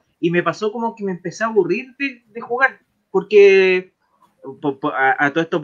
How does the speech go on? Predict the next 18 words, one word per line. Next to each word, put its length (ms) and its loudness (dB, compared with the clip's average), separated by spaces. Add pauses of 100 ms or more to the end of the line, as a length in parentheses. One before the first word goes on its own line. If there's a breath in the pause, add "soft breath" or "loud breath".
eh, 540 0
había 260 -2
salido 280 -4
el 60 -4
ochocientos 520 -8
X 340 -4
L, 480 -2 (440)
me, 260 -4
me, 340 -4
me 140 -2
hizo 180 -2
acordar 400 0
ahí, 260 2
Alejandro, 640 -2
eh, 540 -4 (320)
vendían 500 0
en 180 0
Falabella 840 0